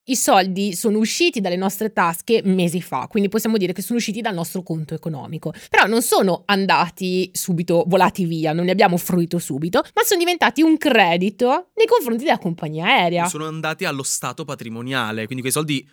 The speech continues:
Speaker 2: materialmente sono ancora lì, abbiamo il biglietto in mano che finché non lo utilizziamo o magari non lo vendiamo, sono ancora nostri nel nostro patrimonio.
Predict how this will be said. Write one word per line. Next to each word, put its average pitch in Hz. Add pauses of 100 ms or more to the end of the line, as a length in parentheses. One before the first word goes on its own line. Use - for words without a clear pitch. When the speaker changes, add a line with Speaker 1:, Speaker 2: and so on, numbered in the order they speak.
(160)
Speaker 2:
materialmente 175
sono 139
ancora 131
lì, 156
abbiamo 131
il 131
biglietto 135
in 185
mano 147
che -
finché 147
non 139
lo 131
utilizziamo 135
o 113
magari 123
non 123
lo 135
vendiamo, 156 (260)
sono 185
ancora 151
nostri 131
nel 123
nostro 127
patrimonio. 113